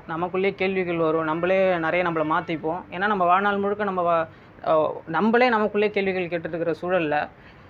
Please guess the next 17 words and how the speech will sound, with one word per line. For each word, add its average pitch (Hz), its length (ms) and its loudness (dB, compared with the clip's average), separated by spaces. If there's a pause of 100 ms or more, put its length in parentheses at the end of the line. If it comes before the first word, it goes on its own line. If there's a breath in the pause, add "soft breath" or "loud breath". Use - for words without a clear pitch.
(200 loud breath)
ஒருத்தருக்கு 233 460 4
மேற்பட்டு 214 720 2
நம்ம 180 200 0
ஒரு 175 120 2
குடும்ப 202 400 4
வாழ்க்கைன்னு 185 220 0
சேர்ந்து 190 360 0
வாழும்போது, 170 720 2
ஒரு, 180 300 4
ஒரு 165 160 4
bachelor 170 380 2
லைஃபா 165 240 0
இருக்கட்டும், 160 300 -2
ஒரு 151 140 -2
family 175 280 -2
லைஃபா 160 300 -2
இருக்கட்டும், 160 420 -6